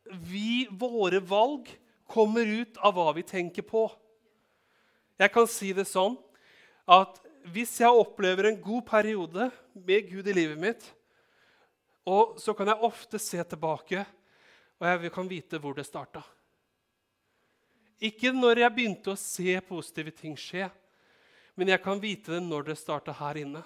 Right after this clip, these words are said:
For du skjønner, Gud har gitt oss et sjelsliv. Han har gitt oss en, noen tanker, eller et tankeliv, som blir fylt med tanker.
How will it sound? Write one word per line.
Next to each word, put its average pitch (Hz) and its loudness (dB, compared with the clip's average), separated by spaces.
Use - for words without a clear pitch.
For 190 -8
du 233 -2
skjønner, 214 -2
Gud 185 -2
har 202 -6
gitt 170 -10
oss 208 -4
et 165 -4
sjelsliv. 190 -10
Han 170 0
har 196 0
gitt 165 -8
oss 139 -14
en, 175 -6
noen 180 -2
tanker, 190 -6
eller 160 4
et 165 -2
tankeliv, 175 -4
som 170 -10
blir 180 -4
fylt 160 -12
med 165 -10
tanker. 233 -6